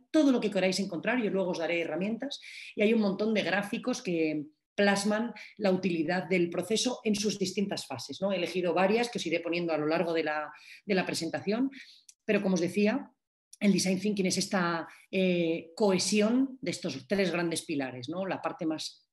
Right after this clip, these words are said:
tecnológica o de herramientas. No penséis solamente en la tecnología como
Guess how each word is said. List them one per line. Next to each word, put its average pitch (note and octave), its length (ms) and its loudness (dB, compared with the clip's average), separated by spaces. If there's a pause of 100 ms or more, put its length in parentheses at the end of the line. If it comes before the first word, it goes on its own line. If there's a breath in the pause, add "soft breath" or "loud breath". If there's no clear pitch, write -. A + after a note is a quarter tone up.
tecnológica F#3 800 -4
o A3 220 2
de E3 200 0
herramientas. F#3+ 600 -2
No G3+ 160 0
penséis G3+ 400 -2
solamente F3 420 -4
en D#3+ 40 0
la D3+ 80 -2
tecnología D3 640 -6
como C#3+ 360 -6